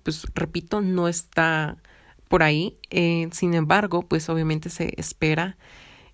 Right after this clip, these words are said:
eh, y ver, pues, qué efecto tiene, porque hay gente que no puede costearse un Disney Plus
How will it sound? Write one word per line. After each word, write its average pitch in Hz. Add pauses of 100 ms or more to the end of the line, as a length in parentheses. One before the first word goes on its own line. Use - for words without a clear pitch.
eh, 147
y 165
ver, 160 (120)
pues, 160
qué 175
efecto 165
tiene, 160
porque 147
hay 156
gente 160
que 165
no 165
puede 156 (360)
costearse 156
un 156
Disney 165
Plus -